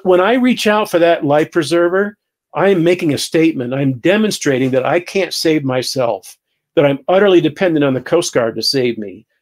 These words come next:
And so grabbing the life preserver is an act of surrender. It's an act of desperation. It's an act of, I, there's no other way that I'm gonna be able to save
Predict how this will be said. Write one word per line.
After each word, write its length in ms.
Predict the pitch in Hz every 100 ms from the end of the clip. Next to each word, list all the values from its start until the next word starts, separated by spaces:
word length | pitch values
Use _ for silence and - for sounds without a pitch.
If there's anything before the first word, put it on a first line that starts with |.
| _
And 100 | 151
so 400 | - 165 147 147 _
grabbing 400 | 143 165 196 170
the 60 | 147
life 320 | 156 208 220
preserver 640 | 285 135 135 123 143 147 _ _ -
is 280 | 156 143 147
an 180 | 143 -
act 440 | 170 214 165 - -
of 140 | 131
surrender. 800 | - - 143 160 180 139 107 - -
It's 160 | 156 160
an 160 | 143 -
act 340 | 180 190 190
of 260 | 170 131 113
desperation. 760 | 160 175 - 151 156 170 135
It's 80 | 131
an 120 | 131
act 300 | 151 175 175
of, 100 | 151 -
I, 220 | 165 190
there's 260 | 165 123 135
no 380 | 147 180 208
other 160 | 214 190
way 260 | 170 180 135
that 160 | 135
I'm 100 | 131
gonna 120 | 135 131
be 140 | 135
able 160 | 127 120
to 40 |
save 440 | - 147 123 85